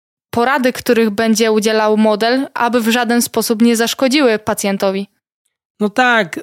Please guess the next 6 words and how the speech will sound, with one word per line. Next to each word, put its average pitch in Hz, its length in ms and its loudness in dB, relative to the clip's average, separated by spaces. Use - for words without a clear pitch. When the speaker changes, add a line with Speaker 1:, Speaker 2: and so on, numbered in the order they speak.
Speaker 2:
ale 190 420 2
stworzenie 226 760 0
reprezentatywnego 190 1400 0
zestawu 180 480 0
danych 180 420 0
jest 180 340 0